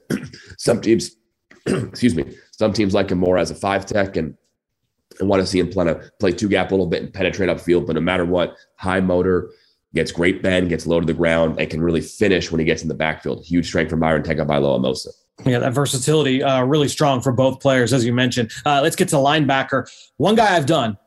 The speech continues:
Speaker 2: Idaho's, uh, Trey Walker. And I think this guy profiles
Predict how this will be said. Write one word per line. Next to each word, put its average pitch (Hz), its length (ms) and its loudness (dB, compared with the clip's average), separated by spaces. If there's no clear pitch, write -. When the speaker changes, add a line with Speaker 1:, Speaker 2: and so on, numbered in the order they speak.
Speaker 2:
Idaho's, 160 680 2
uh, 143 200 0
Trey 160 240 0
Walker. 131 480 0
And 165 100 2
I 170 180 2
think 190 140 2
this 175 160 2
guy 170 160 2
profiles 156 680 0